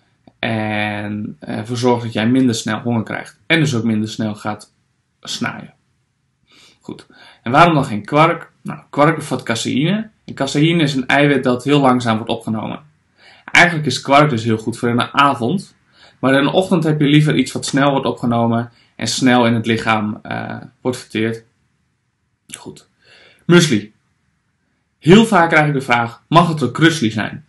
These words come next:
Nou ja, nogmaals, het mag van mij. Maar ik zou aanraden om muesli te kiezen. En dan zeker, eh, een nat-, naturel variant, volkoren muesli.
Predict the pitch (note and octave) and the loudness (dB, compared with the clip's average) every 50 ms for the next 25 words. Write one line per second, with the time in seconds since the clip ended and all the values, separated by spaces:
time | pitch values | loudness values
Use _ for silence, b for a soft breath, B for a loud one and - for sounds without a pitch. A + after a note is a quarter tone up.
0 | _ _ _ _ - - C3 A2+ - G#2+ B2+ C3 C#3 C3 B2+ B2 B2 - - A#2+ | _ _ _ _ -4 0 0 0 0 -2 -4 -2 0 0 0 0 -2 -6 -6 -4
1 | A#2+ A#2 D3 D#3 D3+ D3+ - B2+ A#2+ A#2+ B2+ C#3+ E3 G3 - - b b b b | -2 2 4 2 2 2 0 0 0 0 0 0 -2 -2 -6 -10 b b b b
2 | b b b b b - - - F3 F#3 E3+ F3+ D3+ C#3 C#3 C#3+ C#3 C3+ C3 B2 | b b b b b -4 2 4 4 4 6 6 6 6 6 4 4 4 4 4
3 | A#2 A2+ A2+ A#2 A#2 B2 D3 D#3 D3+ F3 E3+ E3 - - E3 E3 D#3 - E3 E3 | 2 2 2 2 2 2 2 2 2 2 0 -2 -4 -8 -8 -6 -6 -6 -6 -8
4 | - D#2+ - - A#2+ A#2+ A#2+ B2+ B2 B2 A#2+ - A#2 A2 A2 - - A2+ A2 G#2+ | -8 -8 -6 -6 -4 -2 0 2 2 2 2 0 -2 -2 -4 -4 -6 -6 -6 -6
5 | G#2 G#2 - - A#2+ B2+ B2+ B2 A#2+ - _ - B2+ B2 A#2 A#2 - A#2+ C3 C#3+ | -6 -6 -6 -2 0 0 0 -2 -4 -10 _ -6 -4 -4 -4 -2 0 2 2 4
6 | D3+ D3+ D3+ D3 C3 B2+ B2 A#2+ A#2+ B2 A#2+ - - - A#2 A#2 C#3 C#3 C#3 C3+ | 2 2 2 0 2 2 2 0 0 -4 -6 -8 -10 -10 -8 -4 -4 -2 -2 0
7 | A#2+ A#2 A#2 A2+ - A2+ A2 A2 A2 | 0 -2 -2 -2 -4 -4 -6 -6 -6